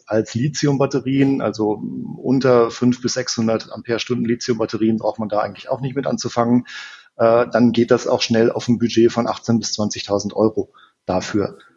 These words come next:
mit dem passenden Wechselrichter dabei. Und, ähm, ja, also so die meisten Anlagen, die wir verbauen, sind so im Bereich zwischen hundert und, ich sag mal, vier bis fünfhundert Watt. Und, ähm, dann gibt's natürlich auch Ausreißer nach oben.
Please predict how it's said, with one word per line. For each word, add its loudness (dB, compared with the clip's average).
mit 4
dem 0
passenden -2
Wechselrichter -2
dabei. -4
Und, -8
ähm, -20
ja, -2
also -6
so -2
die -2
meisten 2
Anlagen, 2
die 2
wir 2
verbauen, 0
sind 4
so 2
im 2
Bereich 0
zwischen 0
hundert 0
und, -8
ich -20
sag -14
mal, -2
vier -2
bis -2
fünfhundert 0
Watt. 0
Und, -2
ähm, -8
dann 0
gibt's -2
natürlich 4
auch 0
Ausreißer 0
nach 0
oben. 4